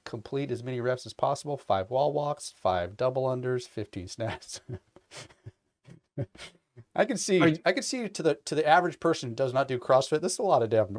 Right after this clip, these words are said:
Speaker 1: this is a lot of damn work. I get it. I get it. I mean, I wouldn't, I wouldn't wanna do it if I were you. <laughs>
Speaker 2: I'm not doing this. What? What is that?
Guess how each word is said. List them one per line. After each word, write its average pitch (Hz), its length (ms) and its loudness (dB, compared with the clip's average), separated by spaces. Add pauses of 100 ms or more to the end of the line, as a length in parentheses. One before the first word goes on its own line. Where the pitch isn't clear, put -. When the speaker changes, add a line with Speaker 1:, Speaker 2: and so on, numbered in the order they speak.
Speaker 1:
this 185 100 -14
is 220 100 -10
a 147 60 4
lot 113 120 10
of - 40 4
damn 95 160 0
work. 110 320 0 (420)
I 160 80 -8
get 123 160 -2
it. - 140 -6 (440)
I - 100 -12
get 95 160 -6
it. - 120 -14 (1900)
I 131 100 0
mean, 113 120 0
I 113 40 2
wouldn't, 104 260 0
I 139 80 10
wouldn't 156 200 10
wanna 98 140 2
do 98 200 -4
it 95 60 -6
if 95 60 -12
I 98 60 0
were 92 100 -2
you. 98 260 -4 (540)
<laughs> - 640 -14
Speaker 2:
I'm 127 140 -4
not 196 220 -2 (340)
doing 208 300 10
this. - 340 -16 (640)
What? 262 260 12 (140)
What 247 120 8
is 359 80 8
that? 359 340 12